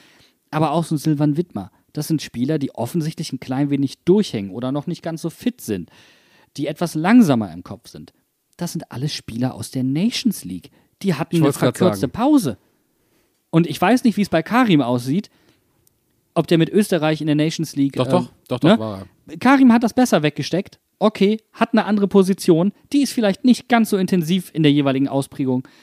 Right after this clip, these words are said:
Speaker 1: Äh, aber auch so ein Liefeld, glaub ich, darunter, ne? Der hatte
Speaker 2: Der
Speaker 1: auch
Speaker 2: war
Speaker 1: noch
Speaker 2: mit Korea auch unterwegs.
Speaker 1: Genau.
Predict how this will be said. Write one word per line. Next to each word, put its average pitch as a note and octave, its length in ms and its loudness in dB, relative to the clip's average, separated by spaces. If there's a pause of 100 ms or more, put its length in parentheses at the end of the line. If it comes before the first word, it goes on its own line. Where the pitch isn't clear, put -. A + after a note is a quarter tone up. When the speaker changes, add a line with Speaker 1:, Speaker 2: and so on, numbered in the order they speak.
(280)
Speaker 1:
Äh, D3 60 -6
aber D3+ 300 -2
auch D3+ 100 -2
so D3+ 100 0
ein C#3+ 60 4
Liefeld, E3 400 2
glaub A#2 200 0
ich, A#2+ 40 -6
darunter, A2 440 -2
ne? D#3+ 180 0 (1160)
Der C#3+ 120 2
hatte E3 140 0
Speaker 2:
Der G#3 100 -2
Speaker 1:
auch A#3 40 -2
Speaker 2:
war F#3+ 140 2
Speaker 1:
noch C3 60 -2
Speaker 2:
mit G#2+ 100 -14
Korea D3 640 -4
auch C#3+ 140 -10
unterwegs. G2 640 -12 (400)
Speaker 1:
Genau. D3 360 2